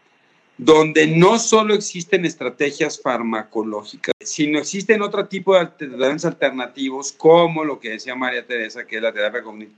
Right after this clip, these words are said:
diferentes terapias, terapias con ácidos grasos y también neurofeedback y otras cosas. Yo sí quisiera empezar hablando de los tratamientos farmacológicos porque hay muchas dudas sobre esto, Juan Carlos.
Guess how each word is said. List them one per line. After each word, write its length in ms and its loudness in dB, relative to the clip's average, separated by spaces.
diferentes 460 -4
terapias, 640 -2
terapias 840 2
con 260 -8
ácidos 400 -8
grasos 720 -4
y 600 -4
también 440 2
neurofeedback 540 0
y 60 0
otras 240 -6
cosas. 320 -10
Yo 200 4
sí 140 -2
quisiera 360 0
empezar 440 0
hablando 360 -4
de 60 -4
los 80 -10
tratamientos 260 -10
farmacológicos 720 -4
porque 280 -4
hay 40 2
muchas 460 2
dudas 300 -4
sobre 440 -4
esto, 380 -6
Juan 160 -18
Carlos. 420 -16